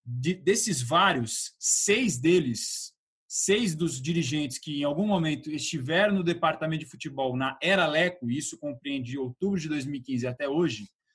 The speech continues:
seis deles, neste momento, nesse processo eleitoral, estão no lado oposto ao do presidente Leco, no lado político oposto, no lado político contrário ao do Leco. Não necessariamente todos eles são contrários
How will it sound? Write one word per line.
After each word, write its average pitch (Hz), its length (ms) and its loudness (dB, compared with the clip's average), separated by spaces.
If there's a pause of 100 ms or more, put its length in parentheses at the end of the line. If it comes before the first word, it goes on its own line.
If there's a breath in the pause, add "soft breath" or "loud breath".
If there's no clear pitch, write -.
seis 208 420 0
deles, 180 540 2
neste 196 480 0
momento, 185 680 0 (220)
nesse 208 420 0
processo 180 460 0
eleitoral, 165 500 0
estão 185 240 -4
no 175 100 -2
lado 170 380 2 (720)
oposto 202 840 2
ao 202 260 4
do 190 160 0
presidente 196 460 2
Leco, 127 240 -2
no 131 80 -4
lado 170 320 2
político 220 640 2
oposto, 160 480 0
no 139 60 -4
lado 156 200 0
político - 420 -4
contrário 190 520 2
ao 196 40 4
do 190 120 4
Leco. 123 320 0
Não 180 180 -2
necessariamente 202 720 0
todos 170 260 0
eles 180 220 0
são 185 160 -4
contrários 165 560 -2